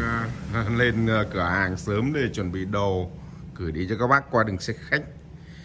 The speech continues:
À, những chiếc tủ máy, à, à, mười sáu u. Hôm nay thì về, à, Bắc Ninh. Một đôi loa J B L Control hai tám, dòng loa siêu lời,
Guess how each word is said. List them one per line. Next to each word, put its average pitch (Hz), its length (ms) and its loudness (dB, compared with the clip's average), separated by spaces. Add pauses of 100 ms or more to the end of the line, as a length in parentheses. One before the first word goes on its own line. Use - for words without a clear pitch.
(240)
À, 107 120 0
những 117 260 0
chiếc 170 300 -2
tủ 113 180 0
máy, 98 560 -2
à, 135 420 -2 (1040)
à, 104 140 -2
mười 110 220 0
sáu 120 220 0
u. 156 480 4 (680)
Hôm 110 120 -6
nay 113 220 0
thì 98 100 -2
về, 92 400 -2
à, 87 240 -4 (320)
Bắc 120 140 -2
Ninh. 131 260 4 (840)
Một 101 180 -4
đôi 117 200 0
loa 120 260 2
J 117 180 -2
B 117 40 0
L 117 140 0 (220)
Control 117 400 -4
hai 117 200 -4 (140)
tám, 117 480 0 (280)
dòng 98 180 -2
loa 107 180 2
siêu 147 340 0
lời, 110 300 4